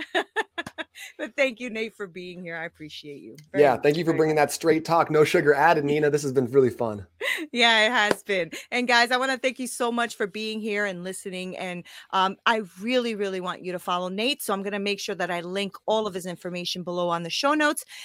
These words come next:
Speaker 2: and also the link to his, uh, book. Uh, I'd rather you buy it to support the dude, but he's giving it away. If he wants to give it away, that's fine.
Speaker 1: <laughs>
Speaker 2: Um, but go ahead and support him. I also am gonna try to get all of the information for that Facebook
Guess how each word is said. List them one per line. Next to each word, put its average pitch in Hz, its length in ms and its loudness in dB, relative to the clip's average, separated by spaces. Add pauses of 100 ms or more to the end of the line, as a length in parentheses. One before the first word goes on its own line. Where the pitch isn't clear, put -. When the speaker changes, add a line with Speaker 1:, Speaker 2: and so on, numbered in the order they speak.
(120)
Speaker 2:
and 240 240 4
also 262 380 2
the 220 100 -2
link 214 320 -4
to 220 160 -2
his, 196 400 -4
uh, 170 180 -4 (160)
book. 311 340 2 (360)
Uh, 202 280 2
I'd 220 200 0
rather 302 420 4
you 359 160 2
buy 349 320 6
it 349 80 -6
to 349 80 -4
support 359 440 0
the 339 80 -2
dude, 339 360 0
but 196 140 -2
he's 185 180 -6
giving 240 320 -2
it 294 140 0
away. 254 360 2
If 233 100 -4
he 208 80 -6
wants 147 240 -8
to 233 100 -12
give 226 200 -6
it 262 120 -4
away, 190 300 -4
that's 185 260 -8
fine. 185 640 -4
Speaker 1:
<laughs> - 260 -14
Speaker 2:
Um, 208 380 8 (160)
but 233 140 4
go 269 120 10
ahead 320 240 6
and 294 120 -4
support 247 420 -4
him. 240 100 -2
I 208 100 0
also 233 260 -2
am 262 120 -2
gonna 233 240 -2
try 214 280 -2
to 214 80 -2
get 208 240 -4
all 214 160 0
of 190 100 -6
the 208 100 -4
information 202 420 -6
for 190 100 -12
that 165 260 -4
Facebook 247 340 -4